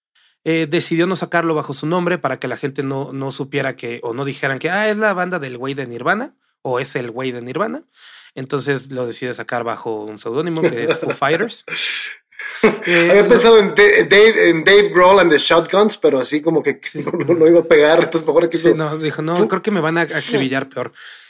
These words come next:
Speaker 1: Eh,
Speaker 2: Pero,
Speaker 1: Foo
Speaker 2: ¿por qué
Speaker 1: Fighters,
Speaker 2: Foo Fighters?
Speaker 1: eh, es justo, eh, el, durante la Segunda Guerra Mundial, muchos pilotos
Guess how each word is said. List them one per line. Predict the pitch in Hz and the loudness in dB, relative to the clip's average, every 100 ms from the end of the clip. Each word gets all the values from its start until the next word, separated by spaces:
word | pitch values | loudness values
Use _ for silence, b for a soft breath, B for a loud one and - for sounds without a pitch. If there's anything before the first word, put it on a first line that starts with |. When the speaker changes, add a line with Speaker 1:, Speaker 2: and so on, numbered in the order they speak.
| B | B
Speaker 1:
Eh, | - 180 190 185 | -2 0 -2 0
Speaker 2:
Pero, | 196 - | 2 4
Speaker 1:
Foo | 240 | 4
Speaker 2:
¿por | 214 | 4
qué | 226 247 | 6 4
Speaker 1:
Fighters, | |
Speaker 2:
Foo | 254 | 4
Fighters? | 247 233 254 294 - - _ - | 4 4 6 2 -2 -14 _ -6
Speaker 1:
eh, | 190 190 180 | -4 -2 -4
es | 165 | -2
justo, | 185 156 170 160 | -4 -2 -2 -2
eh, | 156 143 139 135 135 135 135 127 B B B | 0 0 0 -4 -4 -6 -8 -10 B B B
el, | 170 170 | -2 0
durante | 151 170 170 170 | 0 -2 -2 -4
la | |
Segunda | 165 165 196 202 | -4 -4 -4 -4
Guerra | 208 202 202 | -4 -2 -2
Mundial, | 196 180 151 160 | -4 -2 -2 -4
muchos | 160 151 - 156 151 143 139 131 123 - - _ _ _ | -6 -8 -2 0 2 0 -2 -6 -10 -12 -16 _ _ _
pilotos | - 143 131 156 143 135 123 - | -14 -10 -6 -6 -6 -12 -12 -14